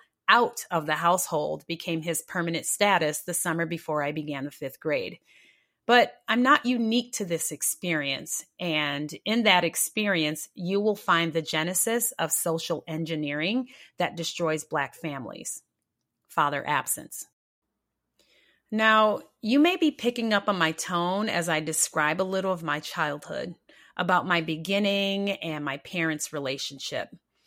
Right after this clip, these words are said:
You might be thinking that I'm a bit too casual or too blasé, ebonically speaking. This is because my story, my beginning, unfortunately,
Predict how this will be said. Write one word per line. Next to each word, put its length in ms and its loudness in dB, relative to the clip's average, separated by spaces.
You 140 -4
might 180 4
be 120 -2
thinking 440 -4
that 300 2
I'm 220 -2
a 40 -4
bit 300 0
too 300 -2
casual 960 0
or 240 0
too 420 -8
blasé, 920 0
ebonically 680 -6
speaking. 720 -8
This 280 4
is 160 -2
because 540 0
my 360 2
story, 960 2
my 380 4
beginning, 600 -2
unfortunately, 1120 -4